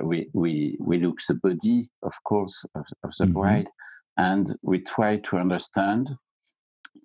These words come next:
Speaker 1: where is exactly, uh, the, the part of magical, the part of dream she has inside, uh, in his mind and in,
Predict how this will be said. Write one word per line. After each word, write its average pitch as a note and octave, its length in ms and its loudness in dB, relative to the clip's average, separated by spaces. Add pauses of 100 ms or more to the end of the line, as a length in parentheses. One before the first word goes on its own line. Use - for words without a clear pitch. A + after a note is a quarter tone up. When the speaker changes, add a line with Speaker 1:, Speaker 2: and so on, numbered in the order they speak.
(140)
Speaker 1:
where G#2+ 420 2
is G2 220 0
exactly, F#2 760 0 (400)
uh, D#2 520 0 (520)
the, D#2 320 -4 (220)
the F2 100 0 (100)
part - 280 0
of - 220 -6
magical, F2 580 0
the F2 140 -6
part E2 240 0
of F2 160 -6
dream F2+ 420 -2 (340)
she - 220 -6
has D#2 240 -2
inside, D2+ 600 -2 (460)
uh, C#2 260 -6 (180)
in D#2+ 140 0
his D2 180 -6
mind E2 320 -2
and E2 160 -8
in, D2+ 320 -10